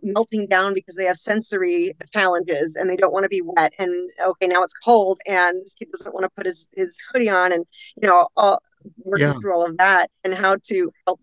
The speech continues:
Speaker 1: children, you know, stay regulated and conflict mitigation in your group and, you know,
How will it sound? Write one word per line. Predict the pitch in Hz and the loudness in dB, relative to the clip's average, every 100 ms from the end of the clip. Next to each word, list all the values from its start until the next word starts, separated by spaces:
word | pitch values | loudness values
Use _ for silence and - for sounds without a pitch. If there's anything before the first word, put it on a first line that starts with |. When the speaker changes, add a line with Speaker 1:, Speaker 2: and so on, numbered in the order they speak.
| - | -8
Speaker 1:
children, | 202 170 175 170 165 - | -6 -2 -2 -2 -6 -10
you | 175 | -8
know, | 165 | -8
stay | - 202 | -2 0
regulated | 180 202 190 185 165 156 143 156 | 2 2 2 2 0 0 -4 -6
and | - 156 | -10 -10
conflict | - 233 - 214 196 | -2 -2 0 -4 -4
mitigation | 180 165 160 - 156 151 | -8 -4 -4 -4 -4 -4
in | 170 160 | -4 -4
your | 160 | -2
group | 156 156 139 | -2 -2 -4
and, | 156 156 165 | -6 -6 -8
you | - | -8
know, | 156 | -8